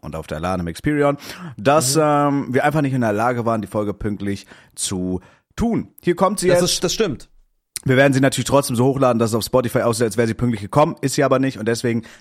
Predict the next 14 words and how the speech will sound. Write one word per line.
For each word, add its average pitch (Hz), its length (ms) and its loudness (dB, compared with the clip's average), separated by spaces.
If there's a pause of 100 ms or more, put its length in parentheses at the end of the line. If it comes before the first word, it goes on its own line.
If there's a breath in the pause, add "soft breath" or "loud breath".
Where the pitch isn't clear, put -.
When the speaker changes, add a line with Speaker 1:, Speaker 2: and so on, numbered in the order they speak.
Speaker 1:
dickes, 110 240 -4
fettes 95 340 -4
Sorry. 107 320 0 (240 loud breath)
Dafür 135 300 2
haben 127 140 2
wir 113 80 2
jetzt 110 120 -4
aber 107 140 0
auch 98 100 -4
einen 98 80 -4
super 98 220 -4
coolen 101 260 -4
Gast. 110 300 -2
Henke, 160 420 2